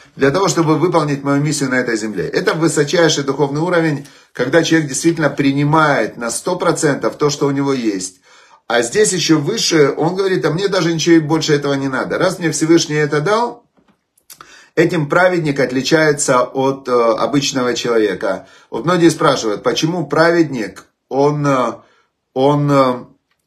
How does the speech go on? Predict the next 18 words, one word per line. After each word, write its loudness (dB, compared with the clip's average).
значит, -4
э, 4
праведник, 0
бывает, 2
что -2
у 4
него 4
у 6
самого 2
что-то 0
не -2
ладится, 0
болезни, -2
там, -2
бедность 0
и -8
так -2
далее. -4